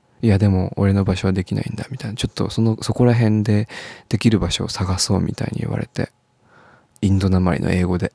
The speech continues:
なんかインドなまりの英語すごい腹立つんだよね。<laughs> よくわかんないけど。で、言われてさ、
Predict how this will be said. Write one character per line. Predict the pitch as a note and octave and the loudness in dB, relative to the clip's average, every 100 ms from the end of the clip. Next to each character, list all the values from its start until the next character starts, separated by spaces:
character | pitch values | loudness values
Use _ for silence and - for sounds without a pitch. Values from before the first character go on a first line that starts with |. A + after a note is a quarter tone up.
| - | -8
な | G#2+ | -2
ん | |
か | G2+ | 2
イ | |
ン | A#2+ | 4
ド | D3+ | 4
な | E3 | 6
ま | D#3 | 6
り | G#2+ | 4
の | F#2 | 2
英 | F#2 | 0
語 | F#2+ | 0
す | A2 | 0
ご | |
い | A2 | 0
腹 | G2+ | 0
立 | B2 A2 | 0 -2
つ | - | -2
ん | F#2 | -4
だ | |
よ | - | -6
ね。 | - - - - - - - | -8 -10 -20 -20 -16 -4 0
<laughs> | - - - - _ - | 2 2 -2 -8 _ -2
よ | A2 | 0
く | F#2+ | 0
わ | |
か | - | 2
ん | F#2+ | 0
な | |
い | F2 | 0
け | G#2+ | -8
ど。 | - - - - - - - - | -16 -16 -16 -14 -14 -14 -12 -2
で、 | G#2 F#2+ F#2+ _ - - - - - _ _ _ _ _ - | 0 2 0 _ -20 -20 -20 -20 -20 _ _ _ _ _ -4
言 | G#2 G2 | 0 2
わ | |
れ | F2+ | 2
て | F2 F2+ | 0 -4
さ、 | - F2+ | -2 -4